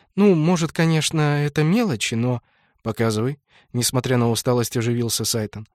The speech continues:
На планшете он ожидал увидеть строчки логов,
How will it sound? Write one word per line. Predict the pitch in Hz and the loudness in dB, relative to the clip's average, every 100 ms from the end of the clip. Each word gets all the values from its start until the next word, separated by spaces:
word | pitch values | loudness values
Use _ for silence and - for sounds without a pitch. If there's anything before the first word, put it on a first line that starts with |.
| - | -6
На | 107 | -4
планшете | - 131 135 233 - | 0 0 0 -2 -2
он | 120 120 | 0 2
ожидал | 123 131 202 | 2 2 2
увидеть | 180 170 180 160 | 0 -2 -2 -4
строчки | - 170 180 - | -2 0 -2 -2
логов, | 156 196 160 78 - | 0 0 -2 -8 -16